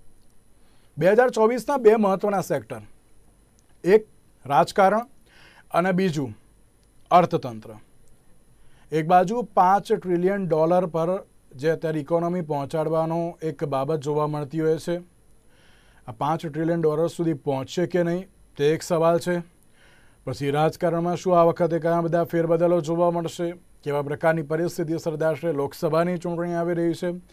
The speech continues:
એમાં આ વખતે કેવા પ્રકારનો માહોલ થશે, એ બધું જ અત્યારે હાલ તો સામે આવશે. આ બધું જ્યારે સામે આવતું હોય તો ત્યારે હવે સવાલ એ છે કે બે હજાર ચોવીસ રાજકીય દ્રષ્ટિએ અને આર્થિક દ્રષ્ટિએ કેવું રહેશે,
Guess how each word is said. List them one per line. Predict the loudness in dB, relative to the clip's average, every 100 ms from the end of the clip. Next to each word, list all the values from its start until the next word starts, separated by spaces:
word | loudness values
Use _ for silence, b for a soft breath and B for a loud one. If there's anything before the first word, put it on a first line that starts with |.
| b b b b b _ -12
એમાં | -4 0 4
આ |
વખતે | 2 2 -2 -2
કેવા | 0 0
પ્રકારનો | 0 -2 -2 -2 -2
માહોલ | 0 0
થશે, | 0 -4 -8 -10 -2
એ | -2
બધું | 4 4 4 _ 0 2
જ | 4
અત્યારે | 2 0 0
હાલ | 0
તો | -4
સામે | -6 -8 -10
આવશે. | -12 -12 -12 -18 -20 -20 -12
આ |
બધું | -8 -4 -2
જ્યારે | 0 0 -2
સામે | -4 -6 -6
આવતું | -6 -6 -4 -2
હોય | -2 -4
તો | -6
ત્યારે | -8 -8
હવે | -8
સવાલ | -8 -8 -6 -4
એ | -4
છે | -6 -8
કે | -2 -4 -4 b b -6
બે | -2 0
હજાર | 2 0
ચોવીસ | 0 4 4 4 0 -10 -18 -20 -8
રાજકીય | -4 -4 0 0 2
દ્રષ્ટિએ | 0 -4 -6
અને | -6
આર્થિક | -6 -8 -8
દ્રષ્ટિએ | -8 -8 -8 -10
કેવું | 4 8 8 6
રહેશે, | 2 -6 -12